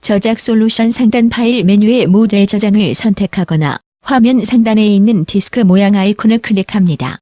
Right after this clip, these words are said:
그리고 앞에서 기본 실행 경로로 설정한 오늘은 뭐 먹지 폴더에 맛집 조회로 저장합니다. 이렇게 해서 데이터를 입력하는 유형의 화면에 이어 데이터를 검색하는 유형의 화면도 만들어 보았습니다.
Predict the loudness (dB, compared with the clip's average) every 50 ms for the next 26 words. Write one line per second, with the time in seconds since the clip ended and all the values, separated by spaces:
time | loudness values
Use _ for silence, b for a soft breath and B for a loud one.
0 | _ _ _ -4 -2 -2 0 0 0 -2 -2 -2 -2 -2 -2 -2 -2 -2 -4 -4
1 | -2 -2 0 2 2 2 2 0 -2 0 0 2 2 2 4 4 2 4 4 2
2 | 2 2 0 0 0 -2 -2 0 2 2 2 2 2 2 2 2 2 2 2 2
3 | 4 4 4 4 2 0 -2 -4 -4 -4 -2 -2 -2 -2 0 0 0 -2 -2 -4
4 | -6 _ _ _ -2 -2 -2 0 0 -4 -6 -6 -4 -4 -2 -2 0 0 0 0
5 | -2 -2 -4 -2 -2 -2 -2 0 0 -2 -2 -2 -4 -6 -8 -8 -12 _ _ _
6 | _ _ _ _ _ _ _ _ _ _ _ _ _ -4 -2 -2 -2 -2 -2 -2
7 | -2 0 0 -2 -2 -2 -4 -4 -6 -6 _ _ _ -4 0 0 0 0 0 0
8 | 0 0 0 2 2 4 4 2 0 -2 -2 -2 0 0 2 2 0 0 2 2
9 | 2 2 2 0 -2 -2 0 0 2 2 0 0 0 0 0 -2 -2 -4 -8 _
10 | _ _ -4 -2 0 0 0 -2 -2 -2 -2 0 0 0 0 0 0 -2 -4 -2
11 | 0 0 2 2 2 0 0 0 0 0 0 0 0 0 0 2 2 2 2 2
12 | 2 2 0 0 0 0 2 2 2 0 0 -2 -2 -2 -2 -2 -4 -4 -4 -4
13 | -4 -4 -4 -6 -10 -10 -12